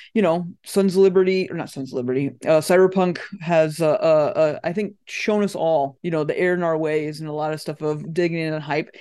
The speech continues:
and the benefit that can come from it. I mean, th-, they've really kind of redeemed themselves, and, uh, the new D L C that's coming out looks pretty dope. Still not gonna do it day one, 'cause fool me once type thing, right?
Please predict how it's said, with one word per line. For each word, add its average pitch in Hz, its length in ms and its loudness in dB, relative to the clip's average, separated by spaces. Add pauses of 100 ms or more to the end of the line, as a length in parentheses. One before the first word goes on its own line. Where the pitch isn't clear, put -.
(320)
and 226 400 2
the 208 80 4
benefit 220 400 0
that 214 100 -2
can 208 140 -4
come 240 200 -4
from - 200 -8
it. - 100 -18 (160)
I 170 60 -4
mean, 175 560 0
th-, - 180 -10
they've 165 400 2
really 220 260 4
kind 202 180 0
of 185 40 4
redeemed 175 260 2
themselves, 175 500 -2
and, 160 220 -6 (460)
uh, 190 140 8
the 170 360 6
new 196 160 6
D 196 120 4
L 185 100 6
C 185 140 0
that's 185 120 2
coming 185 180 -2
out 180 120 -2
looks 208 220 0
pretty 240 180 0
dope. 196 360 0
Still 151 120 -8
not 185 140 -6
gonna 233 160 0
do 302 180 -2
it 254 140 -4
day 247 180 4
one, 240 380 -2
'cause 156 320 -6
fool 190 200 2
me 240 100 0
once 254 260 -2
type 165 240 -4
thing, 160 200 -4
right? 175 280 -4